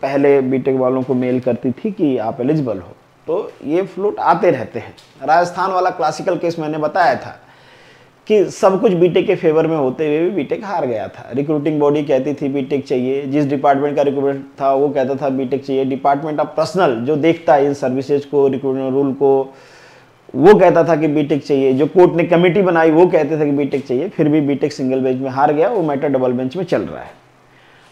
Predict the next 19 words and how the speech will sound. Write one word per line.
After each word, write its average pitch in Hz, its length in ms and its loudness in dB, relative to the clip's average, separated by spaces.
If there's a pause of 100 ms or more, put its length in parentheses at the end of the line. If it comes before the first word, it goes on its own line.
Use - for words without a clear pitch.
(200)
आपका 143 600 4 (380)
यूपी 143 300 4
का 160 100 6
भी 160 140 4
चल 139 180 2
रहा 127 160 -2
है। 196 140 -8 (520)
और 180 200 6
महाराष्ट्र 175 680 4
में 208 200 -2 (260)
आईटीआई 196 560 6
instructor, 160 720 -2 (120)
आईटीआई 160 520 4
में 156 280 -2 (1120)
craft 240 440 8
instructor 185 460 -2
की 185 120 4
वैकेंसी 131 540 2
थी, 185 280 -6